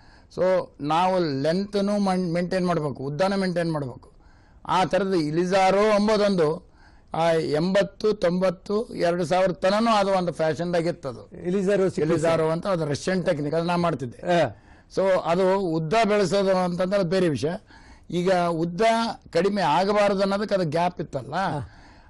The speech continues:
Speaker 1: ಅದ ಗ್ಯಾಪ್ ಆಮೇಲೆ ಮಾಡೋಣ ಅಂತ ತಿಳ್ಕೊಂಡು ಅದು ಎಲಿಜಾರೋ ರಿಂಗ್ಸ್ ಹಾಕಿ
Speaker 2: ಹಾ.
Speaker 1: ಆಮೇಲೆ ಗ್ಯಾಪ್‌ನಲ್ಲಿ ಒಂದು ಗ್ರಾಫ್ಟನ್ನು ಹಾಕೋದು.
Speaker 2: ಹಾ.
Speaker 1: ಇಲ್ಲಪ್ಪ ಅಂತಂದ್ರೆ ಒಂದು ಗ್ರಾಫ್ಟ್ ಹಾಕಿ ಒಂದು ಕಾಂಪ್ರೆಸ್ ಮಾಡೋದು,
Speaker 2: ಹ್ಮ್.
Speaker 1: ಹಿಂಗೆ ಒತ್ತೋದು ಅಥವಾ ಹಿಂಗೆ, ಹಾ, ಒತ್ತೋದು. ಎರಡನೇದ್ದು ಕಾಂಪ್ರೆಷನ್,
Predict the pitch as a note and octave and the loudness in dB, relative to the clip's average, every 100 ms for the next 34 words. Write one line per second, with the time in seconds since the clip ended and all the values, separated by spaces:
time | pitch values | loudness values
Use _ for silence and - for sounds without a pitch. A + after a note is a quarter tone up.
0 | - E3+ F3+ F3 D#3+ E3+ G3+ G#3 F3+ F#3 | -6 -2 0 0 2 0 0 0 2 2
1 | A3+ A3 G#3+ G#3 G3+ G3 F3+ F3+ E3+ F3 | 2 2 2 2 2 0 -2 -4 -4 -6
2 | G3 G#3 F#3 F3 E3 F3 F#3 F3 D#3+ D#3+ | -2 0 2 0 0 0 2 2 2 0
3 | F3 - C3 A2+ F3+ G#3 - - C#3+ A#2 | -4 -6 -6 -4 -6 -6 -10 -18 -16 -12
4 | - C#3+ F#3+ G#3 G#3+ G3 C#3+ D3 F3+ G3 | -4 -2 0 0 2 0 0 -2 -2 -2
5 | F#3+ F3 F3+ A3 G3 F3+ D#3+ D#3+ E3 - | -2 -2 -2 -2 -2 -4 -4 -4 -4 -6
6 | F#3+ G3+ F3 C#3+ C3 B2+ F3+ - - C#3+ | -8 -4 -2 -4 -6 -4 -4 -6 -12 -12
7 | A#2+ - - G#3 A#3 G#3+ G3 F#3 F3 G3 | -12 -14 -6 0 2 2 0 0 -2 -4
8 | G#3 G3 F#3 E3+ F3 E3+ E3+ F#3+ F3 E3 | -2 0 0 0 -2 -2 0 2 2 0
9 | G3+ F#3+ E3 F3 F#3 G3+ E3+ D#3+ C#3+ B2 | -2 -2 -2 -2 -2 -2 -4 -6 -8 -10
10 | - - - C#3+ F2+ - - E3 D3+ D3+ | -14 -18 -12 -10 -12 -12 -6 -2 2 2
11 | F3 - F#3 G#3 G3+ F3 F3 D#3+ D3+ C3+ | 0 0 -2 0 -2 0 -2 0 -4 -6
12 | - - F3+ F3+ F#3+ C3+ A#2 - - - | -12 -2 0 2 0 -2 -8 -16 -20 -20
13 | - - E3+ G3+ G3 F3 F#3+ G#3 F#3+ E3 | -14 -2 0 2 0 0 0 -2 -2 -2
14 | E3 G3 D#3 C3+ | 0 -2 0 -4